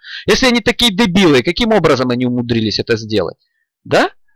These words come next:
Вот как интересно получается. А вместо того, чтобы К Г Б объясняло, что, блин, елки-палки, джазовая музыка — это афроамериканская музыка, мы ее должны поддерживать и смотреть, потому что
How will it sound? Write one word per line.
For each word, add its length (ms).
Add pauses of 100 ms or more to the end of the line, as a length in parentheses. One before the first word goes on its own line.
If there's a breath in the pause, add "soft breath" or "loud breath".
(520)
Вот 180
как 200
интересно 520
получается. 800 (720 loud breath)
А 320
вместо 400
того, 240
чтобы 300
К 140
Г 100
Б 200
объясняло, 600
что, 160
блин, 240
елки-палки, 560
джазовая 440
музыка — 520
это 240
афроамериканская 880
музыка, 420
мы 140
ее 120
должны 320
поддерживать 640
и 60
смотреть, 420
потому 260
что 160